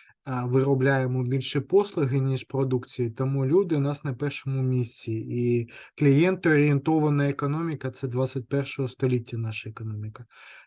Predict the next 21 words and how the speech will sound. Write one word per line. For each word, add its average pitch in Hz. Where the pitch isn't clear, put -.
Тому 147
для 147
людей 143
необхідно 139
там 127
різні 139
програми 135
лояльності 160
та 185
навчальні 165
матеріали 151
та 139
того 135
персоналу, 127
да, 131
то, 135
то, 117
що 123
у 120
нас 120
було. 117